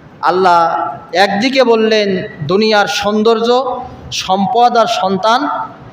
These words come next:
বিপরীতই আবার দুটি আয়াত আল্লাহ তাআলা বলছেন, "ওয়ালামু", জেনে রাখো, শুনে রাখো, "আন্নামা আমওয়ালুকুম ওয়া আওলাদুকুম ফিতনা"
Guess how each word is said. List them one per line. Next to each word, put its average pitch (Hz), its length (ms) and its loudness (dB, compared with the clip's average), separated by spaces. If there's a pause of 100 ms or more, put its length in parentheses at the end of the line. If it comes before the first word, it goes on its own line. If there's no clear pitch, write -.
(140)
বিপরীতই 254 800 2 (180)
আবার 196 360 0
দুটি 233 260 0
আয়াত 233 260 4
আল্লাহ 214 240 2
তাআলা 202 180 2
বলছেন, 170 640 -2 (180)
"ওয়ালামু", 180 880 2 (640)
জেনে 170 260 0
রাখো, 202 400 2
শুনে 226 320 0
রাখো, 220 480 2 (600)
"আন্নামা 220 680 4
আমওয়ালুকুম 202 1600 4 (480)
ওয়া 190 140 4
আওলাদুকুম 208 1300 4
ফিতনা" 190 800 -2